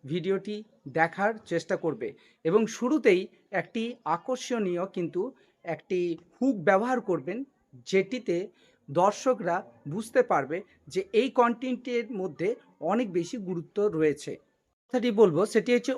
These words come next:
অডিয়েন্স টার্গেট, অর্থাৎ আপনার অডিয়েন্স কারা, আপনার অ-, কনটেন্টগুলো কারা দেখে, কোন বয়সের মানুষেরা দেখে, কোন অঞ্চলের মানুষেরা দেখেন,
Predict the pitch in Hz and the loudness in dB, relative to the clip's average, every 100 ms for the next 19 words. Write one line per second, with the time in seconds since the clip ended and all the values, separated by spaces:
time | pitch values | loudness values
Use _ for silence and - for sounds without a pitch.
0 | 208 185 170 226 247 240 - 160 135 139 | 6 6 6 2 0 0 2 2 2 -2
1 | - _ _ _ _ 180 165 240 - - | -4 _ _ _ _ -2 4 4 4 2
2 | 170 190 247 254 269 - _ _ - 165 | 4 6 6 4 2 -8 _ _ 0 2
3 | 175 233 240 240 - 156 139 104 - _ | 2 2 0 -2 -2 0 0 -2 -6 _
4 | _ - 165 208 240 226 - - _ - | _ -2 0 4 4 4 0 -8 _ 4
5 | 190 208 233 254 233 233 269 170 156 185 | 6 6 2 0 0 0 0 2 4 4
6 | 160 151 160 147 202 226 202 160 170 180 | 2 0 -4 0 2 2 2 2 2 2
7 | 233 196 165 175 196 202 185 165 156 214 | 0 0 0 -2 -2 0 0 0 -4 -6
8 | 208 - 220 220 170 190 - 233 226 190 | -6 2 2 4 0 -2 0 2 2 2
9 | 156 180 - 202 196 175 151 147 147 226 | -2 -4 -4 0 2 0 0 -2 -2 -6
10 | 254 | -8